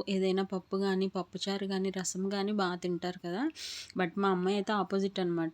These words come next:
వెజిటేబుల్స్ బా తింటది. ఈ బెండకాయ కర్రీ మాత్రం చాలా ఇష్టం. అందులో ఆయిల్‌లో బా మగ్గిచ్చేసి బ్లాకిష్‌గా వస్తే అస్సలు ఇష్టపడదు. ఇలా జిగురు జిగురుగా ఉంటే ఇష్టం అనమాట.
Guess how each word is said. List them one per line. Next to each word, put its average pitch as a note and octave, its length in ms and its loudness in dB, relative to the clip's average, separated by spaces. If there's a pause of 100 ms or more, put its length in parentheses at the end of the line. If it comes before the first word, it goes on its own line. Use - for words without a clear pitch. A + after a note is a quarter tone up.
వెజిటేబుల్స్ G3+ 580 2
బా F#3+ 180 0
తింటది. F3 480 0 (100)
ఈ A#3+ 120 4
బెండకాయ G3 420 0
కర్రీ G3 280 0
మాత్రం F#3+ 400 0
చాలా E3+ 400 -2
ఇష్టం. F#3 400 0
అందులో G3 360 2
ఆయిల్‌లో F#3 320 2
బా F3+ 160 -2 (120)
మగ్గిచ్చేసి F3+ 680 -2
బ్లాకిష్‌గా F3 560 -4
వస్తే F3+ 240 -4
అస్సలు F3 280 -4
ఇష్టపడదు. E3+ 520 -2 (500)
ఇలా G3 160 2
జిగురు F#3 280 4
జిగురుగా F#3+ 380 2
ఉంటే F#3 200 2
ఇష్టం F3+ 260 0
అనమాట. E3+ 380 0